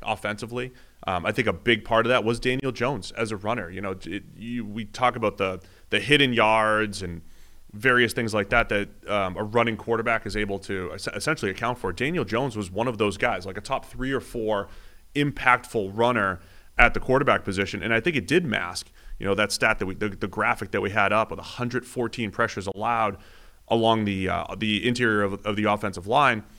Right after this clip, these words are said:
And you have games where Saquon Barkley had some big runs at the end and all that stuff. So when you're watching the Giants, it doesn't feel like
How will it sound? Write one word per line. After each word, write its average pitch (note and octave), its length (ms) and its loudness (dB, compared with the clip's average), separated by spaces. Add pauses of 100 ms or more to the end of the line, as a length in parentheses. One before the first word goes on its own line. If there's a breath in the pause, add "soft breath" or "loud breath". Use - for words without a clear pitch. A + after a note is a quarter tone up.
(240 soft breath)
And A#2+ 140 4
you B2+ 100 4
have A#2 260 4
games A#2+ 340 2
where G2+ 100 -4
Saquon F2+ 400 -4
Barkley B2 400 2
had G#2+ 180 0
some F#2 120 -10
big F2+ 180 -8
runs C3 360 0
at A2 80 -6
the A#2+ 120 0
end A#2+ 160 2
and A#2+ 100 2
all A#2+ 120 6
that A#2 120 2
stuff. A#2+ 240 2 (220 loud breath)
So C3 100 0
when B2+ 100 6
you're G3 120 8
watching B2 500 2
the G2 60 0
Giants, A#2 380 2
it A#2+ 60 0
doesn't B2+ 280 2
feel F3 420 2
like F#2 400 -8